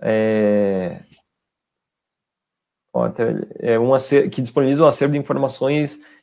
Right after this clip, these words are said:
é, geográficas e uma série de itens, né, no portfólio. Então, ele é basicamente uma mini indie, é, que o, o incra,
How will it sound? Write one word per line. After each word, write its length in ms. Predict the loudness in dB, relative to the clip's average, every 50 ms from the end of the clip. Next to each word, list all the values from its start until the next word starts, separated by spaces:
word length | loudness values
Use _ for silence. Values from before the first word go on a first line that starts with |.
| _ -6
é, 220 | -2 0 2 2 2
geográficas 1200 | 4 4 4 4 6 6 6 8 8 6 4 2 0 -6 -8 -2 0 2 2 4 2 2 -2 -4 -8 -8 -6
e 160 | -4 -4 -4
uma 180 | -2 -2 -2 -2
série 320 | -4 -2 0 2 2 2
de 120 | 2 4 4
itens, 760 | 4 4 4 4 4 2 2 0 -2 -2 -2 -2 -4 -6 -10 -20 _ _ _ _ _ _ _
né, 80 | -6 -6
no 120 | -6 -4
portfólio. 600 | -2 -2 -2 -2 -2 -8 -4 2 2 4 4 2
Então, 180 | 0 2 2 4
ele 120 | 4 4
é 40 | 4
basicamente 720 | 6 4 4 4 2 0 0 0 0 0 -2 -2 -2 -2 -2
uma 560 | 0 4 4 6 6 6 6 4 4 0 -6 _ _ _
mini 440 | 0 2 4 6 6 6 6 6 6
indie, 360 | 4 4 4 2 0 -2 -4 -10 _ _ _ _ _ _ _ _ _
é, 720 | -8 -4 -2 0 2 2 2 4 4 4 4 4 2 0 -6
que 160 | -6 -2 2
o, 640 | 4 4 6 6 6 6 6 6 6 4 2 0 -4 _
o 200 | -6 -4 -2 -2
incra, 560 | -2 -2 -4 -4 -4 -2 -2 -2 -2 -4 -8